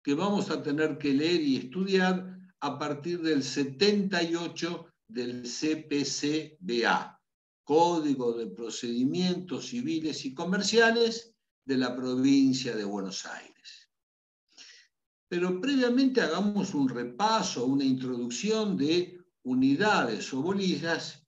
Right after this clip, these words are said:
que ustedes ya han visto. Y acá en particular con respecto a la demanda, ¿eh? La bolilla cinco, la bolilla seis, creo más en par-,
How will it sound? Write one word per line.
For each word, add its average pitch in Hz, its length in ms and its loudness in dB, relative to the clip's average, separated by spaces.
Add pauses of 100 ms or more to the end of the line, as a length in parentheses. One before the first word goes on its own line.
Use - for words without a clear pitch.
(320)
que 143 120 -6
ustedes 156 500 2
ya 196 180 4
han 127 180 0
visto. - 640 -10 (600)
Y 185 120 -4
acá 269 280 -2
en 240 200 0
particular 156 840 -4
con 156 200 -2
respecto 131 540 -8
a 135 60 -4
la 120 120 -4
demanda, 113 840 -2 (500)
¿eh? 220 420 0
La 113 120 -6
bolilla 120 420 -8
cinco, 98 540 -2
la - 100 -10
bolilla 127 340 -8
seis, 202 460 2
creo 127 320 -4
más 131 280 -6
en - 100 -20
par-, 101 260 -14